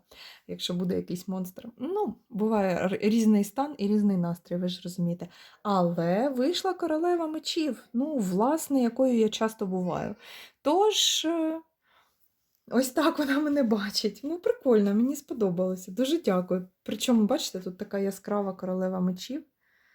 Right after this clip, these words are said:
М, бачите, як тут побачиш, якщо світла нема? І на фоні, <laughs> на, на фоні король, король мечів. Ну, мені не дуже, звісно, подобається, що тут цього маньяка,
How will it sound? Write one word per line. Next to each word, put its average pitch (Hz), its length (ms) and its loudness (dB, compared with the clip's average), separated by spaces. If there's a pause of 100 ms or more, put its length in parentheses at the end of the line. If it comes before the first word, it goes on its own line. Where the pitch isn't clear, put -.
(580)
М, 208 220 0 (260)
бачите, 175 560 -6
як 240 220 -6
тут 220 200 -10
побачиш, 240 600 -6
якщо 220 260 -14
світла 190 460 -14
нема? 226 320 -6 (3250)
І 226 280 2
на 190 180 0
фоні, 233 680 0
<laughs> - 60 -20
на, 349 280 -4
на 285 220 2
фоні 214 440 0
король, 220 440 2 (400)
король 220 260 4
мечів. 214 440 2
Ну, 262 100 0
мені 320 180 -4
не 339 120 -2
дуже, 311 320 -2
звісно, 233 440 -4
подобається, 226 600 0
що 208 140 -6
тут - 180 -12
цього 226 220 0
маньяка, 214 680 0